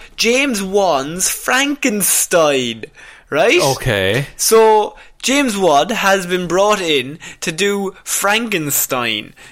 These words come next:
Speaker 1: eh, as according to a Variety report. Now, Frankenstein was also meant to include Angelina Jolie as
Speaker 2: As Bride of Frankenstein?
Speaker 1: Bride of Frankenstein. She was gonna have her own movie. Um, so, this Dark Universe project is now in the shadows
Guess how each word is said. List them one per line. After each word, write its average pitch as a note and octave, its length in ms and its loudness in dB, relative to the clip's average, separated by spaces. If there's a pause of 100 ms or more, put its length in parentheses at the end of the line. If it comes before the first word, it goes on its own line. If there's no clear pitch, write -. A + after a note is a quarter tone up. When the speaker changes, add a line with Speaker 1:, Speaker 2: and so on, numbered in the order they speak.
(120)
Speaker 1:
eh, C#3+ 380 -2
as D3 180 0
according D#3 400 0
to D#3 120 -2
a C#3 80 2
Variety C3+ 580 2
report. C3 680 -2 (260)
Now, F3 320 2
Frankenstein G3+ 760 -2
was D#3+ 120 -6
also F3+ 480 0
meant D#3 260 -4
to C#3+ 100 0
include C3+ 460 -4
Angelina C3 460 -6
Jolie B2+ 580 -6
as A#2+ 180 -4 (160)
Speaker 2:
As - 40 -12
Bride A2+ 280 0
of B2 60 -6
Frankenstein? C#3+ 340 -4 (140)
Speaker 1:
Bride D3+ 120 0
of B2 80 -4
Frankenstein. B2+ 520 -4
She E3+ 140 0
was D#3 100 -6
gonna D3 140 0
have C3+ 140 -4
her B2 120 -4
own E3+ 240 2
movie. A#2+ 380 -6 (280)
Um, C#3 540 -2 (260)
so, F3+ 500 2 (260)
this A3 240 -2
Dark G3 240 0
Universe E3+ 420 -2
project D#3 380 -4
is C#3+ 120 -6
now E3 240 -4
in D#3 80 -8
the D3 80 -2
shadows D#3+ 680 0